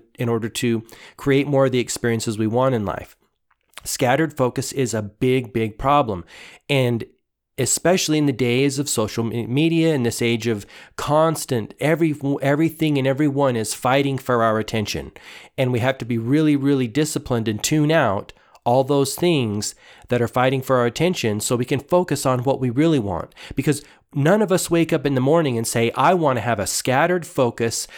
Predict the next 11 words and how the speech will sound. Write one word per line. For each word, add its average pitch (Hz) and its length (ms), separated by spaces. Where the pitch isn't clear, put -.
I 135 140
want 147 300
to 123 340
pay 151 180
attention 139 520
to 110 120
everything 151 540
that 113 140
wants 123 340
my 127 160
attention, 101 640